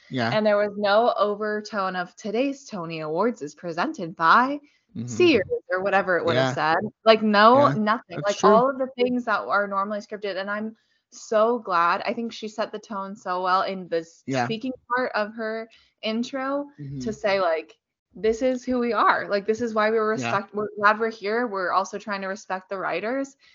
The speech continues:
Speaker 1: Yeah.
Speaker 2: And, like, you know, you have to be, like, today we're gonna celebrate theater and we're gonna be
Speaker 1: Mm-hmm.
Speaker 2: respectful, essentially. I mean,
Speaker 1: Yeah.
Speaker 2: the,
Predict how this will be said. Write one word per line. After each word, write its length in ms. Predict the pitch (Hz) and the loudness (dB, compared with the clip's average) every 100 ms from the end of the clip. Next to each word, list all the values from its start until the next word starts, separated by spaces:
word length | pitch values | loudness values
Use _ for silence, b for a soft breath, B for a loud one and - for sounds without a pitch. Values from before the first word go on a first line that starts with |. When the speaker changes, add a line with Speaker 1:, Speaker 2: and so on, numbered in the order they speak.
| b b b - | b b b -8
Speaker 1:
Yeah. 220 | 214 202 | -2 0
Speaker 2:
And, 100 | 202 | 0
like, 180 | 202 185 - _ - | -2 -4 -8 _ -8
you 140 | 208 | -4
know, 200 | 202 196 | 0 0
you 160 | 156 208 | 0 0
have 140 | 196 | -2
to 100 | 202 | -4
be, 320 | 208 202 196 - | -6 -2 -2 0
like, 180 | 196 | -2
today 460 | - 202 196 202 226 | -2 -2 2 4 4
we're 180 | 214 196 | 2 -2
gonna 180 | 202 190 | -4 -6
celebrate 720 | - 185 190 196 190 190 - _ _ _ _ _ _ _ | -4 -2 -2 -2 -4 -4 -8 _ _ _ _ _ _ _
theater 420 | 196 202 226 247 | -2 0 2 2
and 260 | - 190 190 | 0 -4 -6
we're 240 | 185 170 170 | -8 -10 -8
gonna 160 | 190 185 | -8 -6
be 100 | 180 | -4
Speaker 1:
Mm-hmm. 80 | 170 | -4
Speaker 2:
respectful, 600 | 131 143 131 - - 139 - | -2 -2 -2 -4 -2 0 -2
essentially. 680 | - - - - - - - - | -6 -12 -12 -12 -10 -10 -8 -2
I 60 | |
mean, 300 | 214 196 180 | 0 0 -2
Speaker 1:
Yeah. 100 | 135 | 0
Speaker 2:
the, 320 | 202 190 180 | 2 2 0